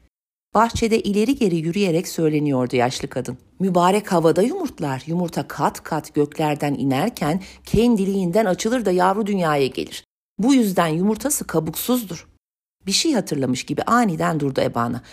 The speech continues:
Gözlerini genç kıza dikerek, "Yumurtayı kümesten çıkarıp özgür bırakmışsındır inşallah." derken kızın onaylamasını bekliyordu. Gözleri ışıldayan Ayşe kız nispet yaparcasına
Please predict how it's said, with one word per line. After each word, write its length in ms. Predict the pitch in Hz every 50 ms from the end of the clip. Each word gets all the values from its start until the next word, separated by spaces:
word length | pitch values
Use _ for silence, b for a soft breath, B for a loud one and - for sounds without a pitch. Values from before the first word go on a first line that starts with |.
| B B B
Gözlerini 460 | - 165 180 170 165 185 175 185 190
genç 260 | 175 175 165 165 160
kıza 260 | - - 143 139 127 117
dikerek, 460 | 127 127 - 160 135 131 131 - - _ _ 196
"Yumurtayı 380 | 214 233 240 - 226 220 208
kümesten 500 | - - 208 208 202 202 - - 214 208
çıkarıp 340 | 202 - - - 202 196 196
özgür 360 | - 190 190 180 180 214 190
bırakmışsındır 640 | 170 170 160 160 160 175 165 - - 175 165 165 151
inşallah." 600 | 139 170 175 - - 156 123 110 110 151 - - - _ -
derken 540 | 185 196 190 175 170 - - 127 170 214 233
kızın 300 | - - 190 160 196 226
onaylamasını 680 | 202 175 165 160 156 156 151 147 143 143 - - 143 123
bekliyordu. 600 | 131 123 120 - - 139 127 123 123 120 - 127 - _ _ _ _ _ _ -
Gözleri 380 | 160 160 156 156 175 180 185
ışıldayan 520 | 143 160 - - 143 127 135 139 127 127 123
Ayşe 320 | 107 131 135 - - 180
kız 240 | - - 156 165 -
nispet 360 | 180 - - - 196 190 -
yaparcasına 680 | 160 143 - 170 185 190 185 - 127 - - 123 127 147